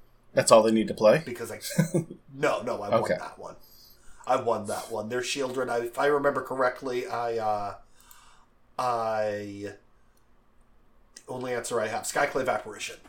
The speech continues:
Speaker 2: I Skyclave Apparitioned their Shieldred, which is the only answer I have for that. The next game I played was against, uh, against, it was a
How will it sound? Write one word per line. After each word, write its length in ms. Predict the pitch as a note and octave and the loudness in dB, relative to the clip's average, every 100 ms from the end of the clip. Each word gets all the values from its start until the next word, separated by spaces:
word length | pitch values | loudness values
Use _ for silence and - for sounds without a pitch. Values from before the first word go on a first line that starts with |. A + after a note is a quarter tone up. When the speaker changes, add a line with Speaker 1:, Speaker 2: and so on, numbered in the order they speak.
| - - | -20 -12
Speaker 2:
I 60 | |
Skyclave 480 | B2 - C3 C3 A#2 A2 | -8 -2 -2 0 -2 -2
Apparitioned 580 | - G#2+ G2+ - F2+ - | -4 -10 -10 -12 -16 -12
their 380 | G2+ - - - - _ | -12 -10 -14 -16 -20 _
Shieldred, 500 | - F#2 - - - | -12 -12 -14 -18 -18
which 120 | - | -12
is 80 | - | -10
the 140 | - A#2 | -12 -12
only 300 | G#2+ F2 E2 | -14 -12 -16
answer 260 | F2 - | -16 -16
I 200 | - - - | -12 -12 -12
have 80 | |
for 120 | - - | -16 -20
that. 320 | - - - - - - | -20 -20 -20 -20 -20 -12
The 60 | C3+ | -8
next 320 | C#3 D3 - | 2 4 4
game 300 | - C#3+ C3 | -2 0 2
I 100 | A#2+ | 0
played 480 | A#2 - A2+ A2 G#2+ | -2 -2 -2 0 -4
was 220 | G#2+ A#2+ | -8 -8
against, 680 | A2+ G#2+ B2 A2+ A2 - - | -8 -4 -2 -2 -4 -8 -2
uh, 520 | B2 A2 G#2 G2+ G2+ - - - - - - - - - - - - - | 0 2 0 -2 -6 -8 -20 -20 -20 -20 -20 -20 -20 -20 -20 -20 -20 -12
against, 680 | C#3 A#2 - D3 D3+ - - | -10 -10 -2 -2 0 -4 -6
it 180 | - A#3+ | 0 2
was 180 | B3 | 2
a 80 | - | -2